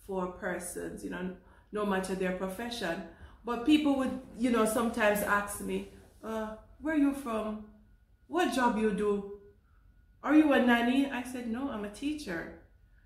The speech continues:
So sometimes, unless they, when they hear, you know, the conversation, they hear me speak, they would say, "Okay, yes,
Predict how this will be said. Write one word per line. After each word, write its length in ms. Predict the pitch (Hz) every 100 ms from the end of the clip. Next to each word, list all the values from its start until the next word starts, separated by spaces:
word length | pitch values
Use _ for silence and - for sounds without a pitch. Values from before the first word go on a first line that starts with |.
| - -
So 180 | - 269
sometimes, 520 | 311 302 294 269 262
unless 340 | 254 254 254
they, 140 | 247 226
when 220 | 240 233
they 320 | 226 233 240
hear, 440 | 247 226 214 208 214
you 120 | 214
know, 380 | 196 196 196 -
the 60 |
conversation, 680 | 180 233 208 202 202 202 202
they 80 | 202
hear 100 | 196
me 140 | 190
speak, 480 | 190 - 320 302 -
they 80 | 214
would 180 | 208 208
say, 80 |
"Okay, 500 | - - - 165 156
yes, 440 | - 143 - -